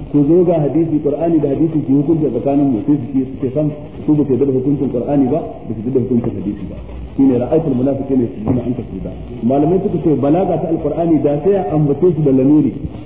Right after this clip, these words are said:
Tunda an fara da kinaya ba a bayyana sunansu ba. "Alam tara ila allazina yaz'umuna," bayyana aikin su ake, suna riya cewa "annahum amanu bima unzila ilayka." Haka, "wa idza qila lahum," lamiri ne,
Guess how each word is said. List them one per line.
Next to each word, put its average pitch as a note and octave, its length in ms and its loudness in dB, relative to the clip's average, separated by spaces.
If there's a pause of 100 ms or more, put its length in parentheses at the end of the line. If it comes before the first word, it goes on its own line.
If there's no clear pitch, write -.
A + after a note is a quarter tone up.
(1200)
Tunda F3 320 2
an E3+ 200 0
fara F3 300 2
da B2+ 100 2
kinaya D3 500 0
ba C3 180 -2
a B2+ 40 -2
bayyana E3 400 2
sunansu D3 400 0
ba. G2 120 -8 (580)
"Alam D#3 380 2
tara F3 160 2
ila E3 220 2
allazina D3 500 4
yaz'umuna," C#3 800 2 (1000)
bayyana E3+ 380 4
aikin D#3+ 240 0
su C#3 80 -6
ake, C3+ 300 0
suna E3+ 320 2
riya E3+ 260 4
cewa D#3 320 2
"annahum E3+ 380 0
amanu D#3 340 0
bima C#3 220 0
unzila C#3 300 0
ilayka." A#2 320 -2 (640)
Haka, F#3 200 0
"wa F3+ 140 4
idza E3 220 4 (120)
qila F#3 260 4
lahum," D3 360 2 (200)
lamiri D3 380 4
ne, A#2+ 140 2